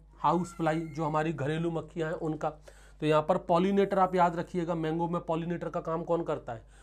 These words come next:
हाउस फ्लाई करती हैं। आगे बढ़ें, अब आते हैं यहाँ पर देखो कुछ और चीज़ें,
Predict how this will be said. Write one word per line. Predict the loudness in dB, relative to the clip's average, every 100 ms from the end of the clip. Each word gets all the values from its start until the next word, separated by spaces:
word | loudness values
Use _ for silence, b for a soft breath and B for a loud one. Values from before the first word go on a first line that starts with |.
| b -10
हाउस | -4 -4 -6 -10
फ्लाई | -2 0 0
करती | -4 -4 -8
हैं। | -8 -10 -20 -20 -20 -20 -20 -20 -20 -6 4
आगे | 4 6
बढ़ें, | 4 2 0 -8 B B B B 4
अब | 6
आते | 6 4 0
हैं | 2
यहाँ | 0
पर | 0 -2
देखो | -2 -4
कुछ | -4 0
और | 0
चीज़ें, | 0 -4